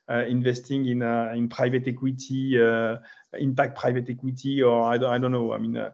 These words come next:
restoring mangroves in, uh, <laughs> in, in African coast. We, we, we, we think that impact should be, uh, all, I mean, all o-, over the, the, the, the investment chain. I mean, uh, if not, we will, we will not succeed. I mean, we, we, the, the, the,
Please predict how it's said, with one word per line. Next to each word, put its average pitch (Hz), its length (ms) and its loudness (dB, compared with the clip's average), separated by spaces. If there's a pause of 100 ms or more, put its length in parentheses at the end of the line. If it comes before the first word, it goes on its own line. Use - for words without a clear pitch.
(340)
restoring 127 480 2
mangroves 123 580 4
in, 117 140 4
uh, 113 240 4 (240)
<laughs> - 0 - (880)
in, 135 220 0
in 131 160 -4
African 127 440 -4
coast. 208 420 4 (260)
We, 143 220 -2
we, 147 220 -4
we, 131 360 2 (120)
we 143 140 2
think 202 360 2
that 127 320 0 (240)
impact 208 380 0
should 135 200 -2
be, 190 260 -6 (320)
uh, 123 200 -6 (500)
all, 214 400 8
I 151 40 -4
mean, 123 300 -4 (420)
all 196 200 8
o-, 147 460 2
over 156 400 6
the, 131 200 -2
the, 127 240 -2
the, 117 380 0
the 127 100 -4
investment 127 480 0
chain. 123 280 -4
I 95 40 -10
mean, 98 200 -12
uh, 95 100 -16 (480)
if - 480 -8
not, 214 280 4
we 160 160 2
will, 170 200 8
we 165 280 -2
will 165 120 2
not 208 240 2
succeed. 139 400 -6
I - 20 -6
mean, 104 240 -6
we, 143 220 0
we, 135 160 2
the, 135 160 2
the, 135 120 4
the, 120 260 0